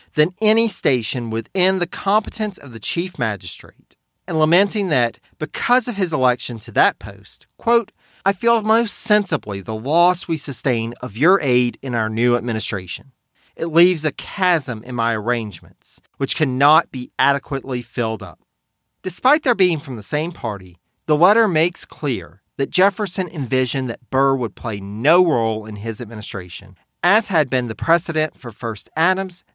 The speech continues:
then Jefferson, when they had assumed that role.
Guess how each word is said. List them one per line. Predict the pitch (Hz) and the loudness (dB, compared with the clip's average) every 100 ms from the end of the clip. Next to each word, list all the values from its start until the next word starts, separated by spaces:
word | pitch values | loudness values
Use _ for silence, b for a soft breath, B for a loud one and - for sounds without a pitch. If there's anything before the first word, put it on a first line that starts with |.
| _ | _
then | 139 202 190 | 4 4 4
Jefferson, | 170 143 - 104 - 101 - b b | 2 2 0 -10 -10 -16 -18 b b
when | 135 139 | 0 4
they | 143 143 | 6 6
had | 104 | 4
assumed | 98 117 98 92 | -4 -6 -6 -10
that | 87 | -12
role. | 98 87 69 | -16 -18 -20